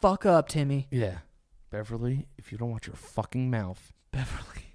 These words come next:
Speaker 2: There's always some girl named, like, Esther. Shut the fuck up, Esther.
Speaker 1: Shut the fuck up, Esther.
Speaker 2: God damn it.
Speaker 1: Why do you have so many pencils?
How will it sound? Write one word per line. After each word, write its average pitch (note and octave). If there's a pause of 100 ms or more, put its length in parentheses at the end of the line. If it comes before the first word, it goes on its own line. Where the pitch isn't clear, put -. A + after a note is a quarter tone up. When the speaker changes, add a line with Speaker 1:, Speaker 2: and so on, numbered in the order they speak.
(220)
Speaker 2:
There's C#3+
always D#3
some E3
girl B2+
named, A#2+
like, G#2
Esther. A#2+ (880)
Shut -
the G3
fuck -
up, E3
Esther. A#2+
Speaker 1:
Shut -
the B3+
fuck C4+
up, B3+
Esther. A#3
Speaker 2:
God E3
damn G#3
it. G#2+
Speaker 1:
Why G3+
do C#4
you D4
have C4+
so D4
many B3+
pencils? G3+